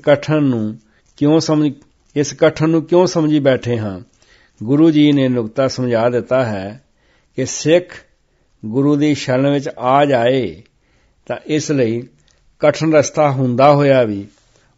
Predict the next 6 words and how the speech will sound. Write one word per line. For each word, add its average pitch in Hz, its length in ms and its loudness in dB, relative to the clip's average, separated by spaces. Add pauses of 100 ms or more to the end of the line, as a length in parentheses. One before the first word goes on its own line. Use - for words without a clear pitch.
ਆਰਾਮਦਾਇਕ 127 720 2
ਬਣ 123 200 -2
ਸਕਦਾ 110 480 -6
ਹੈ। 98 240 -12 (2250)
ਗੁਰੂ 151 360 4
ਆਪਣੇ 156 540 4